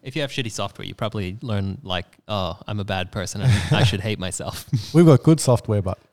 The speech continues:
Speaker 1: That's right. We have the hardcore software.
Speaker 2: So all we need to do is just, uh, let people know what tickets we're working on.
Speaker 1: Yeah.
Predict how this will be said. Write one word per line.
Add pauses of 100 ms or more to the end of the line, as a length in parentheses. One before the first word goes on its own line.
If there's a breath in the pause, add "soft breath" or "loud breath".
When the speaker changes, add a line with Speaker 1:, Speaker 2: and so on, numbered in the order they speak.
(100)
Speaker 1:
That's
right.
We
have
the
hardcore
software. (160)
Speaker 2:
So
all
we
need
to
do
is
just, (180)
uh, (120)
let
people
know
what
tickets
we're
working
on. (120)
Speaker 1:
Yeah.